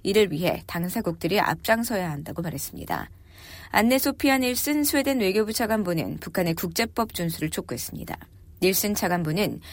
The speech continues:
북한이 국제 의무를 준수하고 유엔 안보리 결의에 따라 완전하고 검증 가능하며 되돌릴 수 없는 비핵화를 향한 구체적인 조치를 취하는 것이 매우 중요하다고 강조하고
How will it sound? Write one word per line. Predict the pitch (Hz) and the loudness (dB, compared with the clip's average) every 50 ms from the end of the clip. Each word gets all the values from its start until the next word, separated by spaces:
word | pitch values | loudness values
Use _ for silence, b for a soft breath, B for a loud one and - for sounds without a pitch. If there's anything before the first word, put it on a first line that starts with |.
| B B B B | B B B B
북한이 | - 214 - 254 233 247 277 | -4 0 4 4 4 4 2
국제 | 269 247 202 - - 262 269 | 0 -2 -4 -2 2 2 4
의무를 | 262 254 254 247 247 247 | 4 4 2 0 0 0
준수하고 | 233 - 208 185 180 175 - 180 160 165 165 151 110 - B B B B B | -2 -2 -2 -2 -4 -4 -2 -2 -2 -2 0 0 -2 -2 B B B B B
유엔 | 170 180 180 160 | -2 0 2 2
안보리 | 147 160 170 185 202 202 208 190 | 2 2 2 2 2 2 2 4
결의에 | 190 185 180 180 175 | 2 2 4 2 0
따라 | 175 - 165 156 160 185 196 - B B B B B | 2 2 2 4 4 4 2 2 B B B B B
완전하고 | 185 196 208 220 269 262 269 277 262 240 233 269 269 | 4 4 4 6 4 4 4 6 4 4 4 4 2
검증 | - 240 185 190 185 - 233 226 226 | 4 2 0 2 0 -2 -2 -2 -2
가능하며 | 214 196 160 156 165 160 147 135 143 202 180 - - B B B B | 0 0 0 0 0 -2 -2 -2 -2 0 0 -2 -2 B B B B
되돌릴 | - 196 196 220 220 214 208 214 | -2 0 2 4 4 6 6 6
수 | 220 - - 190 | 4 4 2 2
없는 | 190 196 214 233 240 233 | 2 2 0 0 0 0
비핵화를 | - 214 208 208 202 - 220 196 196 190 190 | 0 4 4 4 4 4 2 0 2 0 0
향한 | 180 160 151 117 120 - | 0 0 0 -2 -2 -6
구체적인 | - - 170 - 262 233 240 233 226 226 220 | -8 -6 0 2 2 2 2 2 2 2 0
조치를 | 208 202 185 - - 190 190 180 | 0 -2 -2 -2 0 0 0 0
취하는 | - - 185 165 165 156 147 | 0 0 0 0 0 0 -2
것이 | 143 143 - - 208 214 214 B B B B B | -2 -2 0 2 2 2 2 B B B B B
매우 | 160 175 180 175 | 2 4 4 4
중요하다고 | - - 220 226 240 240 220 180 170 156 175 | 4 2 2 4 4 4 2 2 2 0 0
강조하고 | - 185 151 147 143 - 139 135 139 - 208 220 - - | 0 -2 -4 -4 -4 -4 -4 -4 -2 0 2 2 2 2